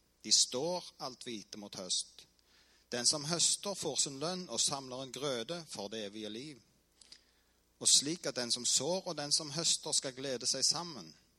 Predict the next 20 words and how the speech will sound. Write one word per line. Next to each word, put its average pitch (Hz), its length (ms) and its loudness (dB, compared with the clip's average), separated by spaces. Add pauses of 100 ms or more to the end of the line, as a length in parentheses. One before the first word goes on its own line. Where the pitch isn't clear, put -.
(200)
Her 151 240 0
er 160 80 -6
dette 151 240 -6
ordet 139 240 -2
sant. 147 380 -4 (240)
En 143 240 -6
sår 185 460 2 (160)
og 117 100 -10
en 107 160 -8
annen 120 320 -10
høster. 85 480 -4 (640)
Jeg 143 240 2
har 175 160 2
sendt 165 300 2
dere 156 180 -2
ut 147 80 -6
for 147 160 -10
å 139 60 -6
høste 170 420 0
det 110 140 -4